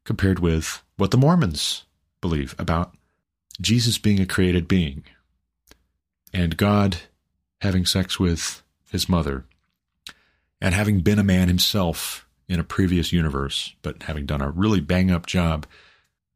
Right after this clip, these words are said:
So he got his own universe. He gets to be God over this universe because he did a really fine job in the other universe or whatever.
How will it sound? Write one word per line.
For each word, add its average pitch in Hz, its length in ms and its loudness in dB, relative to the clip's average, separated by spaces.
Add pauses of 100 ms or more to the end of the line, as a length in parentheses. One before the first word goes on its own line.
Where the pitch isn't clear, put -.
(680)
So - 140 -6
he 80 100 -2
got 90 200 2
his 90 100 2
own 95 220 4
universe. 78 280 0
He 107 60 0
gets 135 180 0
to 107 80 -4
be 113 100 0
God 113 220 2
over 98 140 2
this 151 220 0
universe 78 300 -2
because 80 340 -6
he 92 80 -2
did 85 160 -4
a 80 40 -4
really 95 220 0
fine 78 260 -2
job 73 320 -4 (400)
in 78 100 -6
the 78 100 -2
other 80 160 -2
universe 69 580 -6 (340)
or 87 120 -4
whatever. 69 400 -6